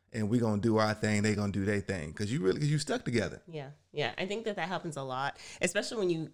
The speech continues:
Speaker 2: kind of are creating this new unit. You wanna
Speaker 1: Mm-hmm.
Speaker 2: say, "Okay, well, it's us. They don't, they're not a factor." And you can't really do that for a number of reasons. Number one, there's a child involved. If we're talking about blended families, we're also talking about,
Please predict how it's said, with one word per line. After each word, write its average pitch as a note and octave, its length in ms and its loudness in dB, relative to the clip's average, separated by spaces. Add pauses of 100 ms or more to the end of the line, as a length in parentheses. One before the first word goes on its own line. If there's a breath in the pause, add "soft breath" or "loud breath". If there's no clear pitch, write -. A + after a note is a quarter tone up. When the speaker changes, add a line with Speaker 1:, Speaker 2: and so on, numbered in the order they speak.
Speaker 2:
kind F3+ 220 0
of D3 60 -2
are D3 100 -2
creating D3 500 -4
this C#3+ 200 -8
new D3+ 200 4
unit. D3 460 2
You D3 120 0
wanna D3 160 0
Speaker 1:
Mm-hmm. D3 80 -6
Speaker 2:
say, D3 340 -2 (300 loud breath)
"Okay, E3+ 300 0
well, C#3+ 460 -2
it's D#3 240 -4
us. E3 360 -2
They D#3+ 200 4
don't, D3+ 280 -4 (280)
they're D#3 200 0
not C#3+ 200 -2
a C#3+ 40 -4
factor." B2+ 640 -4 (280 loud breath)
And F3 160 4
you E3+ 80 -4
can't - 300 -2
really D#3 260 0
do C#3+ 160 -2
that C3 200 -4
for D#3+ 120 0
a C#3+ 60 2
number E3+ 320 -2
of B2+ 100 -4
reasons. C#3 360 -8
Number D#3+ 200 2
one, E3+ 180 2
there's D3 300 -2
a D#3 140 -2
child D3 420 2
involved. C#3+ 340 -4
If D#3 60 -2
we're D3+ 100 4
talking F3+ 280 2
about C3 180 2
blended C#3+ 320 0
families, C3+ 420 0
we're - 80 0
also D3+ 240 2
talking C#3+ 320 -4
about, C3+ 300 0